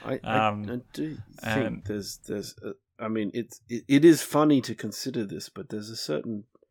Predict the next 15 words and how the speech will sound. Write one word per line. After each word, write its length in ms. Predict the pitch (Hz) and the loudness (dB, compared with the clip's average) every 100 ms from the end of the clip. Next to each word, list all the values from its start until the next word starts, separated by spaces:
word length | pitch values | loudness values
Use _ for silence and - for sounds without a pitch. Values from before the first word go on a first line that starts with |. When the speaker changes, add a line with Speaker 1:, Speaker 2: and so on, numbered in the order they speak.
| _ _ _ | _ _ _
Speaker 1:
sad 760 | - - - 113 110 101 95 - - _ _ | -8 -4 0 2 4 2 -2 -10 -16 _ _
irony 600 | 107 110 120 110 95 92 | -6 0 2 2 -2 -4
in 100 | 95 | -4
the 120 | 98 | -4
idea 600 | 95 95 - 107 107 92 | -4 -6 -4 0 0 0
that 240 | 90 71 - _ _ _ _ _ _ - - | -4 -12 -14 _ _ _ _ _ _ -20 -8
somebody 520 | - 120 110 107 104 | 0 2 4 4 2
be, 240 | 98 104 - _ | 0 -4 -6 _
could, 260 | - 104 - | -4 -4 0
could, 240 | 120 104 _ _ _ _ _ _ | -2 -2 _ _ _ _ _ _
could 380 | - 131 107 - | 2 4 4 6
be 280 | 127 120 120 | 8 8 6
so 480 | - - 147 160 151 | 2 6 8 8 6
careful 920 | - - 147 147 135 - - - 147 151 _ _ _ _ - | -2 -6 -2 0 -2 -8 -12 -12 -14 -18 _ _ _ _ -10
about 540 | 107 - 110 104 - | -6 -2 -2 -2 -6